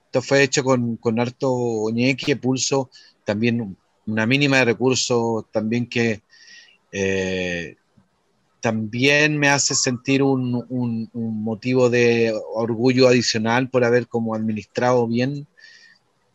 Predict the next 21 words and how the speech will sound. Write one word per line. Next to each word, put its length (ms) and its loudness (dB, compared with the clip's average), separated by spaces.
comprimido 720 -2
bien 380 -2
todo 160 2
lo 180 0
que 600 0
teníamos 460 0
como 200 -8
musculatura, 640 -4
¿cachai? 300 -14
Lo 140 -10
que 80 -10
todos 240 -4
quedamos 480 -2
medianamente 640 -4
conforme 680 -6
dentro 280 -2
de 80 0
un 60 -4
marco 420 -2
bien 300 -2
humilde. 640 -4